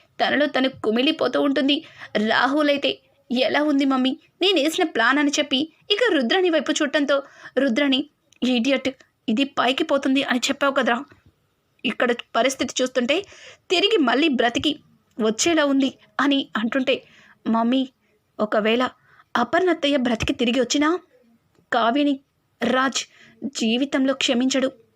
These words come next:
తన వల్లే తన అమ్మకి ఇంత పెద్ద ప్రమాదం జరిగిందని కావ్యని ఇక కన్నెత్తి కూడా చూడ్డు" అని చెప్పడంతో దానికి ఇక రుద్రాణి అయితే, "నిజమే, నువ్వు చెప్పింది నూటికి ముమ్మాట్లు నిజమే.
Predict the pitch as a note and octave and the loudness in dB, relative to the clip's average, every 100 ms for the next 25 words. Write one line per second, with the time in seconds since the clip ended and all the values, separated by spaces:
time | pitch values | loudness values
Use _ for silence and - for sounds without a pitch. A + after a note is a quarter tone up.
0 | _ _ - A#3 A#3 C4+ B3+ A#3+ C#4+ - | _ _ -4 0 0 0 0 0 -2 -8
1 | _ _ F#4 F#4 E4+ - A#3+ C#4+ D4 - | _ _ 0 0 0 -2 0 0 -2 -4
2 | _ _ - B3 C4 C#4+ - D4+ A#3 C4 | _ _ -6 -2 0 0 0 0 0 0
3 | B3+ A#3+ C#4 D4 C#4 C4 C4+ C4 C4 - | 0 0 2 2 2 0 0 0 0 -2
4 | _ _ _ _ - A3+ B3+ C#4 C4+ - | _ _ _ _ 0 2 2 2 -2 -8
5 | _ - - D#4+ D#4+ D#4 F#4+ - _ _ | _ -20 -4 -2 0 0 -2 -8 _ _
6 | - B3+ A#3+ D4 D4 C#4+ C4+ C#4 - C4 | -2 0 2 2 0 0 0 0 0 0
7 | B3 - _ B3+ C#4 - A3 B3+ C4 C4 | 0 -4 _ -2 -2 0 -2 0 0 0
8 | B3+ - - - E4+ G#4 G4 D4 D4 - | -4 -6 -16 -4 -2 0 0 -2 -4 -8
9 | _ E4+ G#4 G4 B3 A3 F#4+ E4 D#4 C#4+ | _ -4 0 2 2 2 2 2 2 0
10 | D4 - - - A#3 A3+ A3+ C#4+ - _ | -4 -10 -20 -8 -2 0 0 -2 -2 _
11 | _ - D4 G#4 G#4 - - D#4+ D4 D#4 | _ -2 0 2 0 -2 -2 0 2 2
12 | D#4 A#3+ D#4+ G4+ C#4+ A#3+ D4+ D4 D4+ C#4+ | 2 2 0 0 0 2 0 0 0 0
13 | C#4 D4 | 0 -2